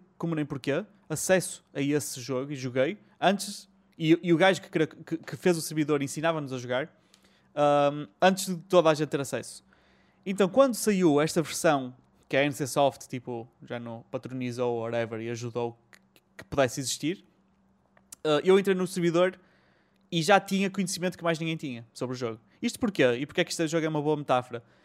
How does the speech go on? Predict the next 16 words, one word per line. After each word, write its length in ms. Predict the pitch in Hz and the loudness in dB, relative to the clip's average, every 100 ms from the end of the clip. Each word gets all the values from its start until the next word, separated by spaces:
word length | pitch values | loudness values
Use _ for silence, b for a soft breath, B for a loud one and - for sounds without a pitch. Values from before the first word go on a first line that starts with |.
| b b | b b
Porque 160 | 185 196 | -8 0
na 80 | 226 | 2
altura, 440 | 220 202 202 214 - _ _ _ _ | 2 2 2 2 0 _ _ _ _
se 160 | - | -10
tu 100 | - | -6
querias 260 | 233 226 196 | -4 2 2
saber 320 | - 185 180 - | 2 0 -2 -4
cenas 340 | - - 165 143 | -6 0 0 0
sobre 220 | 175 175 | -2 -2
um 100 | 170 | -2
jogo, 500 | 135 143 131 151 220 b b b | -2 0 0 -2 -8 b b b
tu 120 | - | -14
tinhas 200 | 175 214 | -4 -2
que 160 | - 208 | -2 -2
o 40 | |
jogar 600 | 196 185 156 143 143 220 | 0 0 4 6 6 2